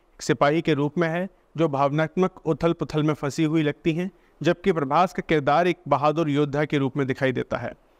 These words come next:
जो अपनी दुनिया को बचाने के लिए मौके पर पहुंचता है। टीजर में अमिताभ बच्चन का किरदार पट्टियों में लिपटे एक प्रखर योद्धा के रूप में दिखाई दे रहा है।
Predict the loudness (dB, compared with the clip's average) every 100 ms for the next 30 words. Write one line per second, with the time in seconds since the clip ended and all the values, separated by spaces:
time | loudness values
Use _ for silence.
0 | _ _ -2 0 2 0 2 0 0 0
1 | 0 0 0 0 0 0 0 0 -2 -2
2 | -2 -2 -2 -4 -6 -8 -10 -4 -2 2
3 | 2 2 2 2 0 0 -4 -2 -2 0
4 | 2 2 0 -6 _ _ -2 0 2 2
5 | 2 -2 -8 -2 2 4 2 0 0 2
6 | 2 0 -2 0 0 2 0 -2 -2 0
7 | 0 0 -2 0 -2 0 0 -2 -4 -6